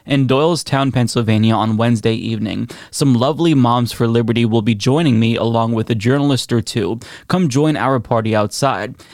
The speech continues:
He then adds, "The Rainbow Room brings together fourteen-year-olds with twenty-one-year-olds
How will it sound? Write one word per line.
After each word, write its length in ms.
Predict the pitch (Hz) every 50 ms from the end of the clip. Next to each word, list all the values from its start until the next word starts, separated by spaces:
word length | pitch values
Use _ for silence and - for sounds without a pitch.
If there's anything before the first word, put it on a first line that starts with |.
| - _
He 140 | - 135
then 180 | 123 131 127 123
adds, 480 | - 107 147 151 143 135 131 120 120 117
"The 100 | 143 131
Rainbow 400 | 120 143 160 185 196 180 165 139
Room 360 | 120 113 131 131 131 123 113
brings 260 | 113 131 131 123 -
together 320 | - 123 110 123 120 123
fourteen-year-olds 840 | 117 - - 143 139 131 - - 170 190 196 156 127 117 113 120 117 117
with 200 | 123 120 - -
twenty-one-year-olds 1000 | - 143 131 117 - 120 120 110 143 185 208 202 160 143 139 135 135 131 117 -